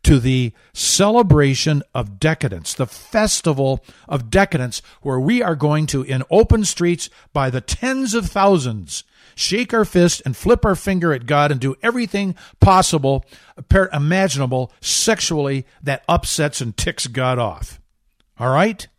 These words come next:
That's what it was about. That, that flood, that storm hit, what, forty-eight hours and wiped out that whole festival of decadence. All the prep, gone.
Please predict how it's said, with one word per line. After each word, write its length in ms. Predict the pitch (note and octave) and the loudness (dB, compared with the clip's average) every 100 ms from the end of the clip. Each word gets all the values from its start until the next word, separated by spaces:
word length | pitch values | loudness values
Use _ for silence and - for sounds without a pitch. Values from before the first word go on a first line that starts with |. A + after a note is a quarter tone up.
| _ _ _ _ _ _ - | _ _ _ _ _ _ -6
That's 260 | F#3+ - | -6 0
what 160 | G3 F#3+ | 2 2
it 40 | |
was 160 | F3+ E3 | 0 0
about. 440 | G3 G#3 C3 - - _ _ _ _ _ _ _ _ _ - | 2 2 0 -6 -18 _ _ _ _ _ _ _ _ _ 0
That, 320 | F#3 A3 - | 2 2 -2
that 440 | C#3+ A#2 G3+ A3+ - | -12 -2 2 2 0
flood, 640 | - F3+ G#3 A3+ E3 D3 | -8 0 2 4 4 2
that 180 | F3 E3+ | -2 0
storm 480 | - G#3+ G#3 F3+ D#3+ | 0 2 2 2 2
hit, 460 | D3 F3+ B2+ - - _ _ _ _ _ - | 0 0 -2 -8 -20 _ _ _ _ _ -4
what, 240 | D#3+ C3 | -2 -2
forty-eight 640 | - F#3 A#3 A3 F#3+ F#3+ - | 0 2 2 2 2 0 0
hours 400 | F3 F#3 D#3 B2 - | 2 4 4 0 -4
and 380 | D#3 C#3 C3+ D3 | -6 -6 -4 2
wiped 400 | A#3+ C4 F#3+ G#3+ | 2 2 0 0
out 300 | E3+ B2 - | 2 0 -2
that 160 | C#3 | -2
whole 340 | A#2+ D3+ D3+ C3 _ _ _ _ | 2 2 2 0 _ _ _ _
festival 680 | - G#3+ G#3+ - D#3+ D3 C#3 | -4 2 2 2 2 2 2
of 160 | G#2+ | 0
decadence. 500 | D#3+ E3+ C3 G#2 G#2 | 0 0 -2 -4 -8
All 240 | - F3+ A3+ | 2 2 4
the 140 | A3 | 2
prep, 260 | - F#3+ F#3+ - _ C3 A2+ | 2 2 0 -6 _ -14 2
gone. 600 | F#3+ B3 A#3+ A#2+ E2+ | 6 6 4 0 -6